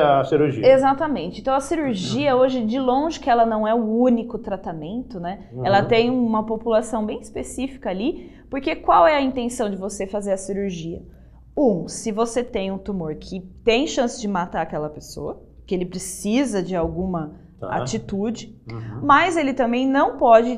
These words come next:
Speaker 2: tá espalhado. Porque
Speaker 1: Tá.
Speaker 2: se ele tiver espalhado pelo corpo, por que você vai tirar a próstata? Você vai ter que tratar o corpo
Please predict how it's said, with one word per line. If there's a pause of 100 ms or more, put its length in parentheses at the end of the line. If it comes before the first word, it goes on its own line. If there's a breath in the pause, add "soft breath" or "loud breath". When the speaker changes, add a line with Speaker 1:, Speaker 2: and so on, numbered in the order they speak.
(120)
Speaker 2:
tá (120)
espalhado. (300)
Porque
Speaker 1:
Tá.
Speaker 2:
se
ele
tiver
espalhado
pelo
corpo,
por
que
você
vai
tirar
a
próstata?
Você
vai
ter
que
tratar
o
corpo